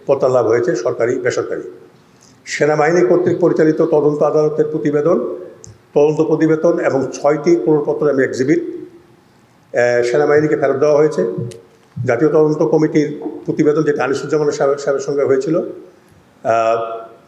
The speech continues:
সেখানে স্বরাষ্ট্র মন্ত্রণালয়ে ফেরত দেওয়া হয়েছে তদন্ত প্রতিবেদন। তৎকালীন বিডিআর কর্তৃক পরিচালিত তদন্ত আদালতের প্রতিবেদন, বান্নটি তদন্ত প্রতিবেদন বিজিবিতে ফেরত দেওয়া হয়েছে।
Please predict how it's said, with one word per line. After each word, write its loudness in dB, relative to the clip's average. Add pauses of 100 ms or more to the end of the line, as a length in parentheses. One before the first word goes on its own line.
(120)
সেখানে -2
স্বরাষ্ট্র 2
মন্ত্রণালয়ে 2
ফেরত 0
দেওয়া 2
হয়েছে 0 (120)
তদন্ত -2
প্রতিবেদন। -2 (640)
তৎকালীন 0
বিডিআর 0
কর্তৃক -2
পরিচালিত 0
তদন্ত 0
আদালতের 0
প্রতিবেদন, -2 (420)
বান্নটি 0
তদন্ত 2
প্রতিবেদন -2
বিজিবিতে -4
ফেরত 0
দেওয়া 2
হয়েছে। 0